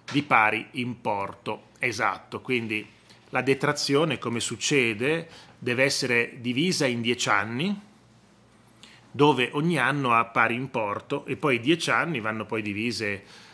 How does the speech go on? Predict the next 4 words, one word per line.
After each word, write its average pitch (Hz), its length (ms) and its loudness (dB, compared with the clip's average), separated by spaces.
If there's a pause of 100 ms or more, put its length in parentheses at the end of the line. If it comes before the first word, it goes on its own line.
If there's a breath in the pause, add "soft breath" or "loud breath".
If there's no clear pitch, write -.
(160 loud breath)
eh, 104 300 -10
mensilmente 113 880 -2
la 95 140 -4
quota. 104 680 -4